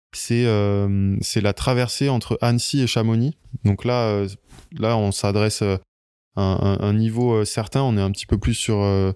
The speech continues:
sur un délire, euh, tour du Mont Blanc. Mais, euh, voilà, rallier Annecy à Chamonix en passant par, euh, quatre ou cinq, euh, gros massifs. Donc, il y a une nouvelle, euh, une nouvelle idée, parce que ça, c'est, c'est quelque chose qui a été effectué, euh, cette traversée. Donc, on, on vous le partagera.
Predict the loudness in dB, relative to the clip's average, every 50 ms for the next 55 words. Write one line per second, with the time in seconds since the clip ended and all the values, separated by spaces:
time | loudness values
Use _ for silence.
0 | _ _ _ _ _ _ _ _ _ -16 -14 -4 -2 0 0 2 2 2 2 0
1 | 2 0 0 0 0 2 2 0 0 0 -2 -2 0 0 0 2 2 2 2 2
2 | 2 0 0 -2 _ _ _ _ _ _ _ _ _ _ _ -2 0 0 2 2
3 | 2 2 2 0 0 0 0 0 0 0 0 0 0 0 2 2 0 2 2 0
4 | 0 0 -2 -2 0 0 0 0 0 0 0 2 2 2 2 2 0 0 0 0
5 | 0 0 -2 -2 -2 -2 -2 0 0 0 -2 0 0 0 0 0 2 0 -2 -2
6 | -2 -2 -2 -2 -2 -2 -4 -2 -2 0 0 0 0 0 0 0 0 0 0 0
7 | -2 -2 -2 0 0 2 0 0 -2 -2 -2 -2 -2 -2 -6 -8 -12 -14 -6 _
8 | -6 -2 0 0 2 2 2 2 0 0 0 0 0 2 2 2 2 2 2 0
9 | 0 -2 -2 -4 -4 -4 -6 -8 _ -4 -2 0 2 2 2 2 2 0 0 0
10 | 0 0 0 -2 -6 -10 -14 -4 -4 -2 0 0 2 2 2 0 0 -2 -4 -4
11 | -4 -2 -2 0 0 0 0 0 0 -2 -2 -2 -2 -2 -2 -2 -2 -2 -4 -2
12 | 0 -2 -2 -2 -4 -4 -2 0 0 0 0 0 0 0 0 0 -2 -2 -4 -4
13 | -2 0 0 2 2 2 0 -2 -6 -6 -6 -10 _ _ _ 0 0 2 2 0
14 | 0 2 0 0 2 0 0 0 -2 -4 -2 0 0 0 2 2 0 -2 -4